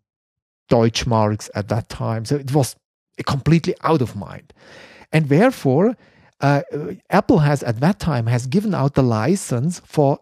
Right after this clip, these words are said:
cloning their product. And then suddenly Apple two E clones were flooding the market, and that was one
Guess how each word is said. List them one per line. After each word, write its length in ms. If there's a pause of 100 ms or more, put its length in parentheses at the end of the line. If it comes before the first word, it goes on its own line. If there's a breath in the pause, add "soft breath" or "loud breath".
cloning 580
their 140
product. 460 (500 soft breath)
And 140
then 220
suddenly 520
Apple 300
two 280 (120)
E 220
clones 500
were 180 (140)
flooding 600
the 100
market, 540 (380 loud breath)
and 240
that 260
was 220
one 280